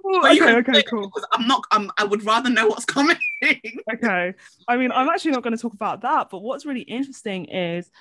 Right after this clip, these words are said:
Speaker 1: you know, at the end of season four, this massive fight between Kevin and Randall, and we know somehow in the future they're okay.
Speaker 2: Mm.
Speaker 1: And it just made me think, like, there are some things that I just think are unforgivable. Like, there are some things that I'm like,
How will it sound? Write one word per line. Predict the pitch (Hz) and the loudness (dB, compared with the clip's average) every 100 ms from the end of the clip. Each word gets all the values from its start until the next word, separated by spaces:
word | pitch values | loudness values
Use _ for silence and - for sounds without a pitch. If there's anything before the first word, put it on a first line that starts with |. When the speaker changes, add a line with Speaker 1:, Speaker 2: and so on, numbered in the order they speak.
| _ _ _ | _ _ _
Speaker 1:
you | 185 | -2
know, | 175 - | -2 -2
at | 233 262 | 0 2
the | 277 | 4
end | 247 | 4
of | 220 | 0
season | - 214 190 | -2 -2 -2
four, | - - 180 165 | -6 -4 -2 -2
this | 160 175 | -2 -4
massive | 196 208 - 220 | -4 -4 -6 -8
fight | - 180 | -4 -6
between | 170 - 180 170 165 160 - | -6 -8 -6 -4 -6 -8 -8
Kevin | 190 175 165 | -6 -4 -2
and | 160 | -2
Randall, | 156 156 151 139 135 131 | -2 -2 -2 -6 -8 -6
and | 175 175 165 | -4 -2 0
we | 190 | 2
know | 196 220 | 4 2
somehow | 220 208 196 185 | 0 -2 -2 -2
in | 175 | -4
the | |
future | 170 190 - 170 | -6 -8 -8 -6
they're | 160 156 | -4 -4
okay. | 147 - 156 123 - _ _ _ 160 | -6 -6 -6 -6 -10 _ _ _ -12
Speaker 2:
Mm. | 147 - | -6 -2
Speaker 1:
And | 233 | -2
it | |
just | 269 - | -4 0
made | 285 254 240 | 2 2 4
me | 233 226 220 214 202 - - _ | 2 4 2 -2 -6 -12 -20 _
think, | 233 214 175 - | 0 0 -2 -4
like, | 185 170 175 - _ _ _ _ _ _ _ _ _ _ _ _ _ _ _ _ - | -2 -2 -4 -12 _ _ _ _ _ _ _ _ _ _ _ _ _ _ _ _ -2
there | 269 | 0
are | 285 | 0
some | - 320 302 | 0 0 2
things | 269 262 185 160 | 2 2 2 -2
that | - 175 | -4 -2
I | 190 | -2
just | 220 - | -2 -4
think | 190 - | -6 -6
are | 175 | -6
unforgivable. | 175 165 170 160 139 120 131 - _ _ _ _ _ _ - | -4 -4 -6 -8 -8 -8 -8 -12 _ _ _ _ _ _ 0
Like, | 190 | 2
there | 214 | 4
are | 214 | 4
some | - 277 | 6 4
things | 277 254 180 | 6 2 0
that | |
I'm | 180 | -2
like, | 185 175 | -2 -4